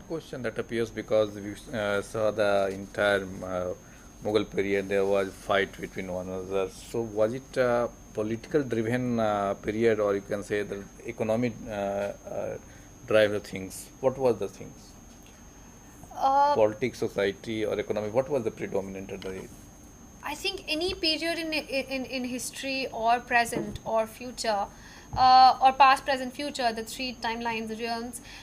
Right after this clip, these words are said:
Speaker 2: uh, is conditioned by politics, society, economy, everything. So, um, I think it is important to study the period holistically, uh, rather than understanding it just from a very, uh,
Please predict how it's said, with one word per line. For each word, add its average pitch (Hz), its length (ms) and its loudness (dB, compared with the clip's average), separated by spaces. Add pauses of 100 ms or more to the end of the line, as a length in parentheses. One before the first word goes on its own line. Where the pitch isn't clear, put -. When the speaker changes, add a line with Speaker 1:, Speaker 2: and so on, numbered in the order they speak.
(140)
Speaker 2:
uh, 269 260 12 (160)
is 339 300 4
conditioned 311 680 -2
by 226 140 6
politics, 254 480 -4
society, 240 500 0
economy, 240 640 -4
everything. 254 460 -6
So, 254 320 -2
um, 262 260 6 (100)
I 277 80 -2
think 370 220 -4
it 370 80 -4
is 370 180 -2 (300)
important 311 480 4
to 370 80 -4
study 320 560 4
the 349 140 -2
period 262 560 -2
holistically, 277 800 -4 (520)
uh, 269 220 8
rather 262 300 6
than 277 200 4
understanding 254 760 0
it 269 180 -2
just - 340 -6
from 254 220 0
a 254 60 -2
very, 269 440 -2
uh, 240 300 4